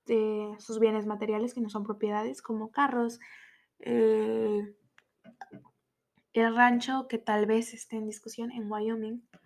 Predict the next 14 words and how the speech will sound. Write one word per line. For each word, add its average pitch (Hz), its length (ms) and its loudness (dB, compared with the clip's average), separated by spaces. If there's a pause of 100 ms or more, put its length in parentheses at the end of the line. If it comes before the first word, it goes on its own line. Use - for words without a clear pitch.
(960)
y 311 500 -2
arte - 880 2
que 226 640 -2
poseen, 226 680 -2
o 220 300 -2
sea, 220 540 0 (260)
no 311 260 6
solo 277 240 4
arte, 240 240 4
sino 220 360 -4
joyas 226 600 0
y 220 180 -8
todo - 200 -12
eso. - 240 -18